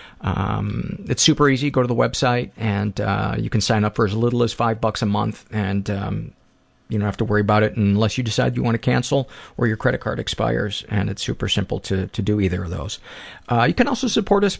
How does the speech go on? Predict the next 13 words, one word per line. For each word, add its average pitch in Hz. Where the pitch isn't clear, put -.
um, 151
by 131
shopping 151
at 123
Amazon 120
through 120
our 113
search -
portal. 101
It's 104
on 104
our 95
homepage, 104